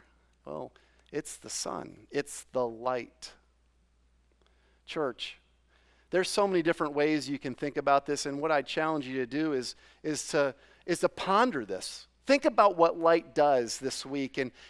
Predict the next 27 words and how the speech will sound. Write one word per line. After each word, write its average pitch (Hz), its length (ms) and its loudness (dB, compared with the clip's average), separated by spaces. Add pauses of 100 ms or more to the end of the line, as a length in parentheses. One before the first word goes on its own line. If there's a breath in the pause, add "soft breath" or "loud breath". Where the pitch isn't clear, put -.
and 170 180 -2
what, 254 180 4
how 311 300 2
is 294 160 0
that 247 240 2
supposed - 520 -2
to, 165 180 4 (240 soft breath)
what 254 80 2
does 302 100 2
that 285 160 2
mean 233 320 0
for - 200 -2
you 180 420 0
in 170 180 -2
how 240 540 2 (360 soft breath)
you 240 300 0
live 240 340 0
your 220 280 6
life 202 440 6
and 175 380 -2
what 233 240 8
Jesus 233 540 2
intends 220 720 2
for 226 260 6
you 208 500 0
to 190 160 2
be 170 680 -4